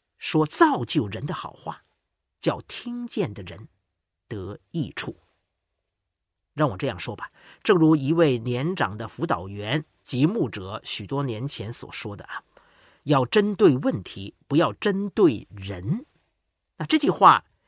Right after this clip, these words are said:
深深地印在我脑海里面。换句话说，经文说的是，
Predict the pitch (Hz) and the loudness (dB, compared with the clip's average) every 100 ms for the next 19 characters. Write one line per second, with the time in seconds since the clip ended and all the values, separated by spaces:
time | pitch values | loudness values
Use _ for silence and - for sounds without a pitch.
0 | _ _ _ - - 135 - 127 127 104 | _ _ _ -10 -4 -2 0 -2 -2 -4
1 | 143 107 107 92 98 92 101 - 98 - | -4 -4 -6 -8 -10 -10 -8 -8 -10 -10
2 | 104 98 _ _ _ _ _ _ _ _ | -12 -12 _ _ _ _ _ _ _ _
3 | - 120 139 123 - 143 135 _ _ _ | -2 -2 0 -2 0 0 -2 _ _ _
4 | _ _ _ _ _ _ - 254 226 160 | _ _ _ _ _ _ -2 2 4 4
5 | 170 202 185 113 139 101 | 4 4 2 0 -2 -4